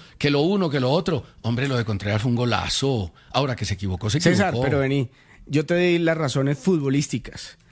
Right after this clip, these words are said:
Speaker 2: de Morelos, de Rengifo, de Mateus, y ninguna, tres. Tres, y de-, me puede escapar en una cuarta. ¿Y esas te parecen emocionales? ¿Razones
Speaker 1: No, no, no,
Speaker 2: emocionales para
Speaker 1: son,
Speaker 2: criticar
Speaker 1: no, son
Speaker 2: el
Speaker 1: perfectamente
Speaker 2: trabajo
Speaker 1: válidas. No, es que
Speaker 2: del
Speaker 1: yo no lo estoy
Speaker 2: técnico?
Speaker 1: diciendo por usted, Steven.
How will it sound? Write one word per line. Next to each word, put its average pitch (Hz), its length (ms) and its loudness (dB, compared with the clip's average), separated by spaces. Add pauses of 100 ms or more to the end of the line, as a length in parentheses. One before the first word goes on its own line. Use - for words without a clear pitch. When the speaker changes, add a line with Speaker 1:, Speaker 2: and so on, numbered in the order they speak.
(320)
Speaker 2:
de 131 520 0
Morelos, 123 760 2
de 127 200 4
Rengifo, 123 640 0
de 123 260 2
Mateus, 127 880 2 (640)
y 175 380 2
ninguna, 175 560 2 (140)
tres. - 560 -4 (320)
Tres, 220 340 0
y 160 220 -2
de-, 139 180 2
me 139 160 2
puede 147 120 0
escapar 151 300 0
en 151 80 2
una 160 160 4
cuarta. 135 440 -2 (420)
¿Y 170 140 4
esas 190 300 0
te 226 80 0
parecen 165 320 2
emocionales? 165 580 0
¿Razones 165 320 0
Speaker 1:
No, 180 60 4
no, - 40 6
no, 175 60 4
Speaker 2:
emocionales 156 400 2
para - 140 2
Speaker 1:
son, 143 60 -2
Speaker 2:
criticar 156 300 2
Speaker 1:
no, 139 60 0
son 135 80 2
Speaker 2:
el 131 80 2
Speaker 1:
perfectamente 160 460 0
Speaker 2:
trabajo 160 200 2
Speaker 1:
válidas. 107 260 -2
No, 131 80 0
es 156 60 -2
que - 60 -4
Speaker 2:
del 208 80 4
Speaker 1:
yo 214 60 0
no 220 60 2
lo 226 60 2
estoy 220 120 2
Speaker 2:
técnico? 226 180 0
Speaker 1:
diciendo 214 260 -2
por 165 140 0
usted, 156 240 -2
Steven. 156 400 0